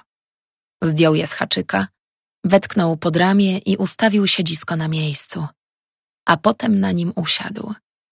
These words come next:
Odwinął materiał. W środku znajdował się woreczek,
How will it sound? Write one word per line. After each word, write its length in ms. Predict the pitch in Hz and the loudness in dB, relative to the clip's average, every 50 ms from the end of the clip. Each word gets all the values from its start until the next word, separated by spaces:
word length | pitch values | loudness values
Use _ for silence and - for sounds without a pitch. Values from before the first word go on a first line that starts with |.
| _ _ _ _ _ _ | _ _ _ _ _ _
Odwinął 460 | - 185 156 156 170 165 165 160 160 | 2 2 2 2 2 2 2 2 2
materiał. 560 | 165 160 156 - 175 160 160 156 156 156 160 - _ _ _ _ _ _ _ _ _ _ _ _ _ | 0 -2 -2 -2 -4 -4 -2 -4 -4 -4 -6 -10 _ _ _ _ _ _ _ _ _ _ _ _ _
W 60 | - | -4
środku 520 | - - - 185 208 - - - - 240 | -2 0 2 2 2 0 -2 -2 0 0
znajdował 500 | 214 - 196 170 175 165 185 190 202 185 | 2 2 2 0 0 0 0 0 0 0
się 160 | 170 - - 170 | 0 0 -2 -2
woreczek, 680 | 165 170 170 170 160 156 156 - - 190 208 - - | -2 -2 -2 -2 -2 -2 -2 -4 -4 -4 -4 -6 -10